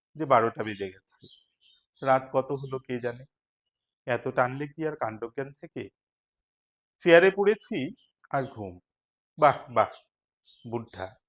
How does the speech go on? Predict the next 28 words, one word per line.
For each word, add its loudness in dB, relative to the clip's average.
আচ্ছা -6
হি -10
কিয়া, -20
কিয়া 8
হোগা 2
তুমছে, -12
কুছ -8
নেহি, -12
বিলকুল -8
কুছ -12
নেহি। -16
চেঁচিয়ে -8
তিনি -12
এই -12
কথাগুলো -12
বলছেন। -20
এবং -2
সেই 2
সঙ্গে, 0
আহ, -16
এমন 4
সময় -6
তিনি -6
রামব্রিজকে 0
ডাকছেন। -2
কে 8
এই 6
রামব্রিজ? 4